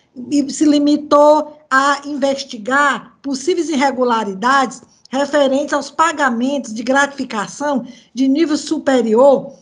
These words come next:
realizado pelo município de Juazeiro do Norte aos auditores fiscais citados, que no caso aqui é o Cícero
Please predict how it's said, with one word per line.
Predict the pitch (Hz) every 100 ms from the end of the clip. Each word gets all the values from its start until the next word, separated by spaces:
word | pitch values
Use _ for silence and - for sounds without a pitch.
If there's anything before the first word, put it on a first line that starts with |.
| _
realizado | 254 277 285 240 247 254 254
pelo | 269 254
município | 247 247 240 240 226
de | 208
Juazeiro | 185 202 180 208 202
do | 196
Norte | 214 294 262 - 185 _ _ -
aos | 269 285
auditores | 311 302 302 - 294 294 294
fiscais | - 330 - - 262 277 277 - _ _
citados, | - 330 330 262 247 233 196 - _ _ _
que | 262
no | 277 277
caso | 277 233 247
aqui | 240
é | 294
o |
Cícero | - - 311 320 285 262 226